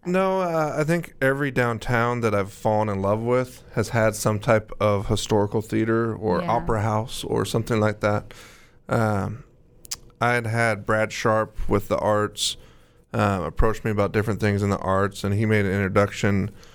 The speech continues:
Speaker 1: uh, for me to, to Randy. Uh, I, Randy, I can't pronounce your last name,
Speaker 2: Archambault?
Speaker 1: but Archambault,
Speaker 2: Yeah.
Speaker 1: yes, or Archambal or,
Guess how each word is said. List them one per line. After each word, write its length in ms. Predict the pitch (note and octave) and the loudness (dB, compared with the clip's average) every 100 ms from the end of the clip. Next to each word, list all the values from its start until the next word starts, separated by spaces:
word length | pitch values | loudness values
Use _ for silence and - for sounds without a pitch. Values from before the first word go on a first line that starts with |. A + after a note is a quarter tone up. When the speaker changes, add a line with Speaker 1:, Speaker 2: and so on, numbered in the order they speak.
| - - - | -20 -20 -6
Speaker 1:
uh, 320 | G#2+ G2+ F#2+ | 0 0 0
for 260 | G2+ - G#2 | -2 0 2
me 140 | G2+ | 0
to, 460 | G2+ A2 F#2+ F#2 A2 - - - | -2 0 2 0 -4 -12 -20 -10
to 100 | - | -2
Randy. 580 | G2+ G#2 G#2 G#2 G2 F#2+ | 0 2 2 2 2 2
Uh, 260 | F2 E2+ G2+ | 0 0 -2
I, 20 | - - - - _ _ _ - | -4 -20 -20 -20 _ _ _ -4
Randy, 300 | A2+ A2+ A2 | -2 0 0
I 60 | |
can't 220 | A2 G#2 | 0 -2
pronounce 340 | F#2 G2 F#2 - | 0 0 0 0
your 100 | F#2 | 0
last 200 | F2+ - | 0 0
name, 100 | G2 | -2
Speaker 2:
Archambault? 440 | F#2+ G2 F#2 C4+ | 0 0 0 -2
Speaker 1:
but 60 | - | 0
Archambault, 680 | A2 - G#2 G2+ G2+ G2+ - | 0 0 -2 0 0 -2 -6
Speaker 2:
Yeah. 80 | A2+ G2+ G2+ | -2 0 0
Speaker 1:
yes, 380 | - - - - | -2 -6 -6 -2
or 220 | G#2 F#2+ | 0 0
Archambal 760 | F2+ G2+ G#2+ G#2 G2+ G2 G2+ | 0 0 -2 0 0 0 -2
or, 320 | G#2 G2 G2+ | -2 -2 -4